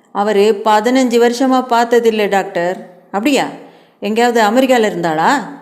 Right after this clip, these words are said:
"இல்லை, இங்கே அசோக் நகர்ல தான்." இப்போது மேனகாவை உற்று பார்த்த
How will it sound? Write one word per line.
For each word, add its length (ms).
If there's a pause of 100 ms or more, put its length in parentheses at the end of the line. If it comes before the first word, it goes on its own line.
(340)
"இல்லை, 480
இங்கே 160
அசோக் 420
நகர்ல 380
தான்." 240 (540)
இப்போது 600
மேனகாவை 540
உற்று 320
பார்த்த 420